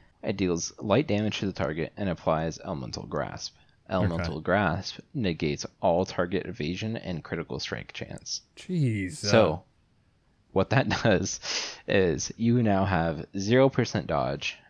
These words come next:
Speaker 1: and you also have zero percent crit chance when this class hits you.
Speaker 2: Jeez.
Speaker 1: So, that is
Speaker 2: What the heck? <laughs>
Speaker 1: Yeah, exactly. So,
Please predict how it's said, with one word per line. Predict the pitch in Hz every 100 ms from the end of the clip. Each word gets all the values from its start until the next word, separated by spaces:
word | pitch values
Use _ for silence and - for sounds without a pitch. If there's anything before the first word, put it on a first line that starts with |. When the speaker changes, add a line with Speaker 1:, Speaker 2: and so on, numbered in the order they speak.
| _
Speaker 1:
and | 107 101 92 85 82 - _ _ _ _ _ _
you | 113 101
also | 76 101
have | 87 65
zero | - 55
percent | - - -
crit | - -
chance | - - - - -
when | 120 104 82
this | 76
class | - 71 -
hits | - -
you. | 65 101 _ _ _ _ _ _ _ _
Speaker 2:
Jeez. | - - -
Speaker 1:
So, | - - - 85 71 - - - _ _ _ _ _ -
that | 107 107 131 -
is | 101 92
Speaker 2:
What | 123
the | - 98
heck? | 110 107 -
<laughs> | - - - - - - - - -
Speaker 1:
Yeah, | - 110 107 - -
exactly. | 101 107 110 - - -
So, | - 107 95 90